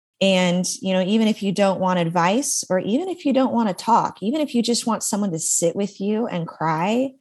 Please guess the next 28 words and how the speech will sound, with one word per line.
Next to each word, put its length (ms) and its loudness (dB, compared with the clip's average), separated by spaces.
I'm 100 0
here, 640 -2
you 120 2
know? 260 4
So 640 2
providing 540 4
that 240 -2
safe 340 0
space 840 -2
is, 320 2
is 200 2
a 80 2
good 240 4
way 240 4
to 120 -6
kind 340 -2
of 160 0
disarm 680 0
a 140 -2
lot 240 0
of 220 -2
the, 320 0
the 120 4
fear 680 0
and, 460 2
and 160 0
humiliation 920 0
that, 280 -2